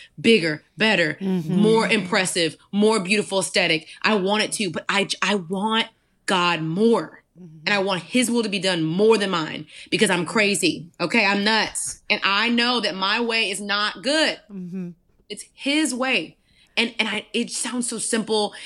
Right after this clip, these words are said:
Speaker 1: and, like, spiritual and just, uh, it's just so ear-, it's so, like, airy. But that is honestly the beauty of God,
Speaker 2: Mm-hmm.
Speaker 1: that there's so little that we have to do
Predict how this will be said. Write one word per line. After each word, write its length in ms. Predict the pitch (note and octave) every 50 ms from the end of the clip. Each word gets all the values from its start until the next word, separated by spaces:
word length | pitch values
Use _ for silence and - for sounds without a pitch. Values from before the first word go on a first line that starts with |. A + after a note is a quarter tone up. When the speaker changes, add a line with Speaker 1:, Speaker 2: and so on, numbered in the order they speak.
| - - - -
Speaker 1:
and, 160 | F#3+ G#3 G#3+
like, 180 | G#3 F3 D3+ -
spiritual 800 | - - - B3 B3 A#3+ A#3 - - A#3+ A3+ A3+ A3+ G#3+ G#3+ - _ _ _ _ _ _ _ _ _ _ -
and 140 | A#3+ A3 F3+
just, 220 | G#3+ G#3 - - -
uh, 140 | G3+ G#3+ - -
it's 140 | A#3+ A#3+ -
just 160 | A#3 - -
so 220 | - C4 A3 - -
ear-, 120 | G3 G#3+ -
it's 160 | A3 A3+ A3+
so, 140 | - C4 A3+
like, 220 | G#3+ F#3+ D#3+ - - -
airy. 440 | A3 A#3+ B3 A#3 F#3 E3 E3 - _ _ - - _ -
But 200 | - C#4 C4+ -
that 240 | - C4 - - - -
is 240 | C4+ C4 B3 - -
honestly 400 | - A3 A#3+ B3 B3+ - - C#4
the 120 | C4 B3+ G#3+
beauty 260 | F#3+ A#3 C4 B3+ B3
of 180 | C4 - F3 -
God, 440 | D4 C#4 - B3+ B3 A3+ G3 E3+ D#3+ E3 D#3+ _
Speaker 2:
Mm-hmm. 360 | G3 F#3+ F3+ C#3+ D#3 F#3 F3+ F3
Speaker 1:
that 140 | C4 C4+ C4
there's 200 | D4+ D4+ C4 -
so 100 | - D#4+
little 300 | D4+ C4+ B3+ D4+ D#4 D4
that 160 | B3 C#4 A#3+
we 120 | A#3+ C#4+ D4
have 180 | C4+ C#4 B3+ -
to 60 | C4
do 540 | - F#3+ D4 E4 D#4+ D4 C4+ B3+ C4 B3